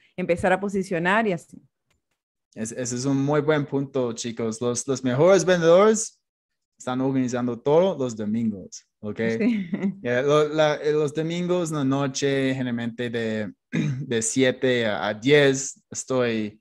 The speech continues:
Speaker 2: como descansando, pero también estoy ahí con mi agenda, estoy mirando todo lo que yo tengo para las próximas semanas. Estoy encontrando bloques donde yo pueda empezar a generar contenido y, y suca-, súper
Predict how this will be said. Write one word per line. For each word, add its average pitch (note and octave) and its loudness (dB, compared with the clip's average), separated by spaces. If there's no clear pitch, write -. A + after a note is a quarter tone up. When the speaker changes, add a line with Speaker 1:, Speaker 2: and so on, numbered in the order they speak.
Speaker 2:
como A3+ 6
descansando, F3+ 2
pero F#3 0
también C3 0
estoy C3 -2
ahí A#2+ -2
con A#2 -4
mi A2+ -2
agenda, A#2 -2
estoy A#2 -4
mirando A2 -2
todo A#2+ 0
lo A2+ -8
que A2+ -4
yo G#2+ -4
tengo A2 -4
para A2 -2
las G#2 -4
próximas G#2 -8
semanas. A#2+ -2
Estoy D3 0
encontrando C3 -2
bloques C3 0
donde A#2 -2
yo A#2 -2
pueda A2+ 0
empezar A2 -4
a - -8
generar G#2+ -6
contenido G2+ -6
y, G#2 -6
y A2 -6
suca-, C3 -4
súper C#3 0